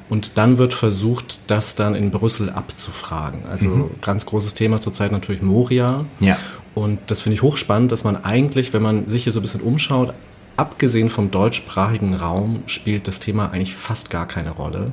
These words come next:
Speaker 2: Mhm.
Speaker 1: Und selbst in Regierungen, wo man meinen müsste, so nach der, äh, normalen politischen Farbenlehre, Rot-Grün, Schweden oder so,
Speaker 2: Ja.
Speaker 1: die müssten da irgendwie vorne mit dabei sein, sind sie's gar nicht.
Speaker 2: Mhm.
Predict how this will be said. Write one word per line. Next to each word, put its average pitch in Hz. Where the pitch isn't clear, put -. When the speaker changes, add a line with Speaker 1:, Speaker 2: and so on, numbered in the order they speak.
Speaker 2:
Mhm. 98
Speaker 1:
Und 101
selbst 110
in 127
Regierungen, 107
wo 107
man 101
meinen 107
müsste, 113
so 95
nach 95
der, 87
äh, -
normalen 95
politischen 104
Farbenlehre, 104
Rot-Grün, 98
Schweden 101
oder 85
so, 80
Speaker 2:
Ja. 98
Speaker 1:
die -
müssten 101
da 98
irgendwie 98
vorne 101
mit 101
dabei 92
sein, 101
sind 117
sie's 98
gar -
nicht. -
Speaker 2:
Mhm. 104